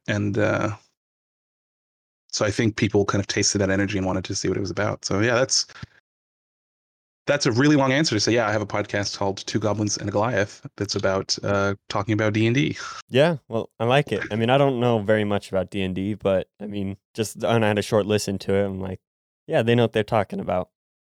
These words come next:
Speaker 2: At least it sounded like to me. <laughs> So I'm glad you found that, uh,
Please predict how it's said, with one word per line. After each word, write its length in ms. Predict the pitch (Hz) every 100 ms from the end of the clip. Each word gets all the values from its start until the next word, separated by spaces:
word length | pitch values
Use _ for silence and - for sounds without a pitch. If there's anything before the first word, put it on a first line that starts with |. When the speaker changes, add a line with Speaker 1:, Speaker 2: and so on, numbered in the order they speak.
| _
Speaker 2:
At 100 | 101
least 180 | 101 95
it 60 | 98
sounded 260 | 95 92
like 120 | 92 -
to 100 | 101
me. 140 | 107
<laughs> 100 | 120 131 - _ _ - _ _
So 200 | - 127
I'm 160 | 131 139
glad 200 | 160 156
you 60 |
found 300 | 151 135 123
that, 200 | 107 -
uh, 380 | 107 101 95 95